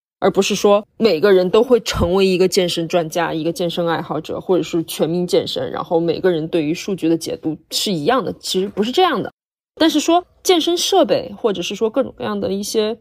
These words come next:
智能的设备，手环啊、手表也好，它对于用户有一个我们所说的就是互联网的人喜欢提，比如说一个用户画像啊，或者是一个他所想象的一个典型的用户会是什么一个样子，然后去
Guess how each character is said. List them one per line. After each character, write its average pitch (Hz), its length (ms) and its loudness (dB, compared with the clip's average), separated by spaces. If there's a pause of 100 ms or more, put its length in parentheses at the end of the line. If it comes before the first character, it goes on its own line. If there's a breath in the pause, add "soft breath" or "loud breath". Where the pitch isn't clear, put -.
(140)
智 277 100 2
能 190 160 4
的 208 100 2
设 220 280 2
备， 175 160 2
手 - 200 -4
环 - 220 -6
啊、 185 80 -2
手 - 180 -2
表 180 220 2
也 143 100 0
好， - 240 -2 (360 soft breath)
它 381 260 0
对 370 260 4
于 190 200 -2
用 294 180 4
户 269 240 0
有 175 220 -2
一 - 100 -8
个 208 280 0 (340)
我 202 160 4
们 214 180 2
所 185 220 2
说 180 200 2
的 180 120 4
就 170 100 0
是 180 140 0
互 185 180 -6
联 233 160 2
网 233 160 0
的 - 80 -8
人 165 180 0
喜 - 140 -6
欢 - 220 -8
提， - 240 -14
比 170 100 -8
如 151 140 -2
说 185 120 -2
一 175 80 -2
个 175 60 -6
用 214 180 2
户 202 140 -2
画 240 180 0
像 220 320 -2
啊， 156 380 -4
或 185 180 -4
者 165 120 -6
是 190 180 -6
一 165 160 -2
个 180 240 0 (100)
他 226 200 2
所 196 200 0
想 196 280 -4
象 214 200 2
的 185 80 2
一 170 140 -2
个 175 340 4 (240)
典 196 220 2
型 185 140 0
的 185 40 4
用 214 160 4
户 208 120 2
会 208 120 2
是 196 60 0
什 185 100 -4
么 151 60 -6
一 165 100 -2
个 214 60 -2
样 247 300 0
子， - 240 -8
然 185 120 -8
后 202 140 -2
去 214 340 0